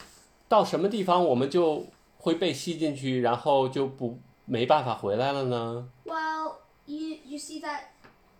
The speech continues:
Speaker 2: Yeah, well, you see that, um, light thingy? That is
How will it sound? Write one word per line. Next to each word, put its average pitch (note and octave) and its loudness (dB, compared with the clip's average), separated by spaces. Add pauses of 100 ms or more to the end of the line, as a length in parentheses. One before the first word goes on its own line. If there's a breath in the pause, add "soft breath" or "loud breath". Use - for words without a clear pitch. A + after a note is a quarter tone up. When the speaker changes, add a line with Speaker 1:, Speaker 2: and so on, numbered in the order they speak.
(260)
Speaker 2:
Yeah, D4 -6
well, C#4+ -6
you C#4+ -12
see D4 -12
that, C#4 -8
um, C4 -12 (300)
light A#3 -14
thingy? D4 -12 (1600 soft breath)
That D4+ -6
is D4+ -8